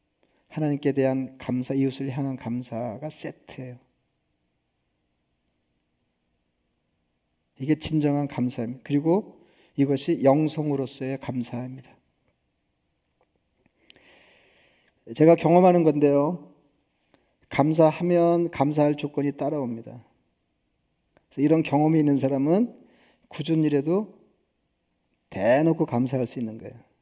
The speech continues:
이런 경험이 있기 때문에. 감사하면, 이제 이게 초입은 뭐예요? 신앙의 초입에서는 감사할 조건이 있으면 감사하는 거죠. 근데 신앙이 깊어지면 감사하면 감사할 조건이 따라옵니다.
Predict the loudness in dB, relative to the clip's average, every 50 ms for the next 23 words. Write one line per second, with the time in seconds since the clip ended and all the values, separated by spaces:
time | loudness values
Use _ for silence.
0 | _ -16 -16 -16 -14 -10 -8 -6 -4 -4 -6 -6 -8 -12 -20 -20 _ -20 -20 -20
1 | _ _ _ _ _ _ _ _ _ _ _ _ _ _ _ _ _ _ -8 -2
2 | 0 0 0 2 0 -2 -2 -2 -2 0 0 2 2 0 -2 -4 -8 _ _ _
3 | _ _ _ _ _ -14 -8 -2 0 2 2 2 0 -2 -4 -8 -14 -10 -8 -8
4 | -8 -2 4 4 6 6 6 4 2 4 4 2 2 0 0 -2 -2 -2 -2 -4
5 | -4 -4 -4 -2 -2 -2 -4 -4 -4 -4 -4 -6 -8 -12 -18 _ _ _ _ _
6 | _ -4 -2 0 0 2 2 2 2 0 -2 -6 -4 -2 0 0 0 0 -2 -4
7 | -6 -6 -6 -4 -4 -4 -4 -4 -6 -8 -8 -10 -12 -14 -18 -20 -20 -20 -20 _
8 | _ _ _ _ _ _ _ _ _ _ _ _ _ _ _ _ _ _ _ _
9 | _ -10 -8 -4 -2 -2 -2 -2 -2 -4 -6 -6 -4 -6 -4 -2 -2 -2 -2 -2
10 | -4 -8 -10 -18 _ _ _ _ _ _ _ _ _ _ _ _ _ -6 -4 -2
11 | -2 0 0 -2 -2 -2 -4 -4 -2 -2 -2 -4 -6 -8 -4 -2 -2 -2 0 -2
12 | -4 -6 -4 -4 -6 -6 -6 -10 -14 -16 -12 -10 -10 -10 -10 -10 _ -10 -10 -8
13 | -6 -6 -8 -8 -10 -14 -18